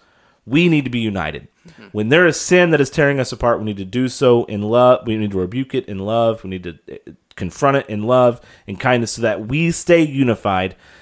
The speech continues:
Speaker 1: and a unified body can fight the crap that is coming at us from the other side.
Speaker 2: Exactly.
Speaker 1: And that's where, to tie a big bow on <laughs> this and to wrap it all up and to pretend that I planned it this way, <laughs> that is why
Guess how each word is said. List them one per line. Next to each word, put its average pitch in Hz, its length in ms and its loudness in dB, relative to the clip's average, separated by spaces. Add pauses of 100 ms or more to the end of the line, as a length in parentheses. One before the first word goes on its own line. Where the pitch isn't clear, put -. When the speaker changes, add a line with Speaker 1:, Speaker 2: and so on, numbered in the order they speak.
(120)
Speaker 1:
and 101 240 -6 (100)
a 101 80 -4
unified 147 880 2
body 110 420 0 (240)
can 98 180 -8
fight - 460 -2
the 110 80 -8
crap 113 600 -2 (200)
that 110 120 -2
is 98 120 -2
coming 117 360 0
at 113 220 4
us 98 120 -2
from 95 180 -6
the 92 140 -4
other 87 180 -4
side. - 320 -14 (160)
Speaker 2:
Exactly. 110 400 -12
Speaker 1:
And 107 120 0
that's 113 460 2
where, 101 520 -2 (880)
to 90 100 -4
tie 135 320 0
a 135 80 4
big 131 200 2
bow 113 220 6
on 113 200 2
<laughs> 107 80 -4
this 147 240 2
and 113 80 -4
to 90 100 0
wrap 139 320 2
it 131 80 2
all 120 240 4
up 101 240 -2 (380)
and 113 200 -2
to 104 340 0 (240)
pretend 151 440 0
that 135 80 4
I 117 80 4
planned 143 380 0
it - 120 0
this 123 220 0
way, 104 420 2
<laughs> - 1400 -16
that 180 180 0
is 165 200 2
why 139 560 4